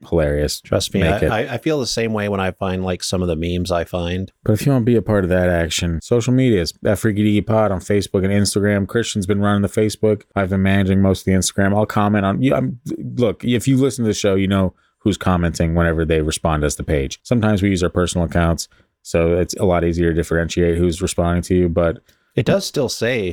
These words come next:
Speaker 2: who it is out of the Freaky Deaky, I
Speaker 1: it's,
Speaker 2: believe.
Speaker 1: it says on, we can see it, but it, the normal li-, listener can't see it.
Speaker 2: Oh, okay.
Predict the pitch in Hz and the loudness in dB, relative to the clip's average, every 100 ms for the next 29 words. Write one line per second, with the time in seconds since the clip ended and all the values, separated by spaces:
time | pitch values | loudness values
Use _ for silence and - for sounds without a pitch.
0 | - 107 98 87 98 87 90 85 80 - | -4 -2 0 0 -2 -2 -2 -2 -4 -6
1 | 90 - 78 80 87 - 76 _ _ 113 | -8 -6 -8 -8 -8 -8 -10 _ _ -2
2 | 101 85 82 85 - 107 - 92 92 85 | 0 0 -2 -4 -2 -2 0 0 0 -2
3 | - 107 117 107 82 78 76 67 - 87 | -4 0 0 0 -4 -2 -2 -2 -2 -2
4 | 82 - - - 98 90 92 82 69 104 | -2 -4 -16 -10 -10 -2 -2 -2 -4 2
5 | 110 107 95 95 101 101 - 82 80 76 | 2 4 2 2 2 0 0 -4 -2 -4
6 | - 76 - 92 85 - | -4 -6 -2 -2 -4 -10